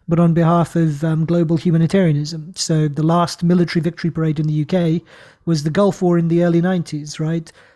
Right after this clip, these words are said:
Even all the wars that Blair fought, there was no kind of, um, idea that it was based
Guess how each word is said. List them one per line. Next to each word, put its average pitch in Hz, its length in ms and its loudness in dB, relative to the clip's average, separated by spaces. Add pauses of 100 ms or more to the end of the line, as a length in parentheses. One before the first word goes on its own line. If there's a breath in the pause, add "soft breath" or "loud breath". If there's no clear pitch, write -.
Even 185 340 4
all 180 140 4
the 170 80 2
wars 170 320 2
that 160 120 0
Blair 160 220 0
fought, 147 460 -2
there 160 80 -2
was 156 200 0
no 165 220 4
kind 160 320 2
of, 151 280 0
um, 151 400 0
idea 160 380 2
that 151 120 0
it 160 60 0
was 147 240 -2
based 160 520 0